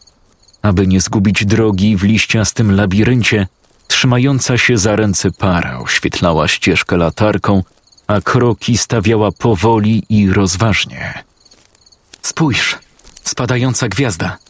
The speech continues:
Szybko, pomyśl życzenie”, wyszeptała Alicja, trącając Marka w ramię.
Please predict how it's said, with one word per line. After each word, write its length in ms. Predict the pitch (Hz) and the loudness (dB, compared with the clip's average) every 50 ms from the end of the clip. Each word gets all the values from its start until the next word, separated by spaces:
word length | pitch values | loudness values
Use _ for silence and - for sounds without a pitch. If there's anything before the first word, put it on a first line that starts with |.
| _ _ _ - - - - - | _ _ _ -10 -8 -8 -6 -6
Szybko, 380 | - - 196 - - - 113 92 - _ | -4 -4 -4 -4 -4 -4 -6 -6 -6 _
pomyśl 460 | - 131 127 123 135 123 - - 120 120 | -6 -4 -2 -2 -2 -2 -2 -2 -2 -2
życzenie”, 580 | - 123 123 - 135 127 90 78 73 71 - - _ _ _ _ - _ _ _ _ _ _ _ - - | 0 -2 -2 -2 -2 -4 -4 -6 -10 -10 -12 -14 _ _ _ _ -20 _ _ _ _ _ _ _ -4 0
wyszeptała 680 | 101 95 95 87 - 107 90 - - 104 95 95 95 - | 0 2 2 0 0 -4 -4 -2 -2 0 0 0 0 0
Alicja, 560 | 85 104 98 101 98 - - - 110 104 104 | 0 0 2 2 0 0 0 0 0 0 0
trącając 800 | - - - 117 113 110 98 - 120 110 107 107 101 98 - - | -2 -2 -2 0 0 0 0 0 0 2 2 0 0 0 0 0
Marka 380 | 110 101 98 92 - - 92 | 0 0 0 0 0 0 -2
w 60 | 82 - | -2 -2
ramię. 440 | - - - 55 57 50 50 50 | -6 -6 -8 -10 -12 -12 -12 -12